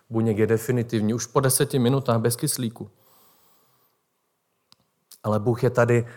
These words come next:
nevrací do toho stavu před. On je proměňuje. On je proměňuje. Tady si čteme, Pavel i to dává jako příklad,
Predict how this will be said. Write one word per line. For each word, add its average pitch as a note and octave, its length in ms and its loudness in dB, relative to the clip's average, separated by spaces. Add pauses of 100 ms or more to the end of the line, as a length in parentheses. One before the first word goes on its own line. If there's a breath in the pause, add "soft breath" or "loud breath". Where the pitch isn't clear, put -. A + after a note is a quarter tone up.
(140 loud breath)
nevrací B2 600 4
do G2 120 0
toho A2+ 380 0 (400 soft breath)
stavu A#2 360 4
před. G#2 420 -6
On C3 160 2
je B2+ 100 2
proměňuje. C3 800 4 (720 loud breath)
On B2 160 2
je C#3 80 4
proměňuje. D#3+ 760 4 (580 loud breath)
Tady B2+ 220 4
si C#3 160 -4
čteme, D#3+ 340 4
Pavel C3 280 6
i C3 60 -2
to D3 120 -2
dává C3 440 4 (160 loud breath)
jako B2+ 180 0
příklad, - 640 -2